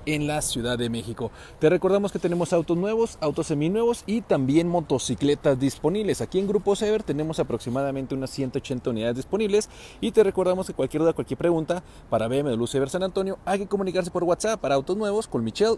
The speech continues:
y para autos seminuevos con Francisco. Los teléfonos de contacto los tienes en la descripción del video.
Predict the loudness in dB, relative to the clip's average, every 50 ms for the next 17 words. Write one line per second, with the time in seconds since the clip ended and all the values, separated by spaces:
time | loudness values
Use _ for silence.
0 | -2 -4 -6 -6 -2 0 2 4 4 2 2 -2 -4 -4 -2 -4 -4 -2 -2 -2
1 | 0 0 2 2 2 0 0 -2 -4 -4 -4 -4 -2 -2 -2 -2 0 0 2 2
2 | 2 0 0 0 0 0 0 2 0 2 4 2 2 2 2 0 -2 0 0 0
3 | -2 -2 -2 -2 -2 -2 -2 -2 -4 -6 -6 -4 -2 -2 0 0 0 2 2 2
4 | 2 0 -2